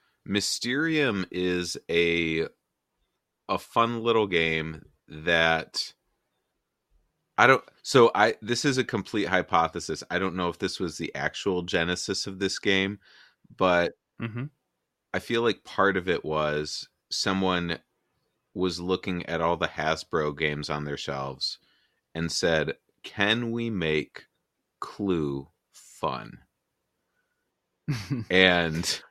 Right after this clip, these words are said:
Speaker 2: I could see that.
Speaker 1: and they came up with this little brainchild of a game. And so Mysterium is, um, a deduction game,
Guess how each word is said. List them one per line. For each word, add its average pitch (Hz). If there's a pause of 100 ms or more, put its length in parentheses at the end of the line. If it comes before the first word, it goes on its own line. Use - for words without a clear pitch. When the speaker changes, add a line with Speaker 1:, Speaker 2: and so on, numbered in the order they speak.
(120)
Speaker 2:
I 107
could 101
see 120
that. 95
Speaker 1:
and 92
they 87 (440)
came 92
up 82 (220)
with 87 (1300)
this 87 (100)
little 87
brainchild 80
of 76
a 78
game. 76 (320)
And 95
so 95 (600)
Mysterium 113 (100)
is, 85 (800)
um, 80 (300)
a 95
deduction 80
game, 76